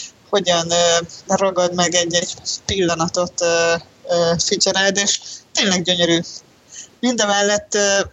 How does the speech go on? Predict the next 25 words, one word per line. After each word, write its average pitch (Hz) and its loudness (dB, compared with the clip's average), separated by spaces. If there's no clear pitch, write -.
<laughs> - -2
én 233 -2
beleesek 208 0
abba 208 0
a 190 0
csapdába, 196 -2
amit 190 -4
éppen 196 -6
a 175 0
kötelező 190 -2
olvasmányoknál 180 0
felhívtam 185 0
a 180 2
figyelmet, 185 0
hogy 185 0
mi 208 0
az, 180 2
hogy 185 -2
fiús, 190 0
lányos. 196 2
Azért 240 0
ez 233 0
egy 220 0
inkább, 185 -2
ö, 180 2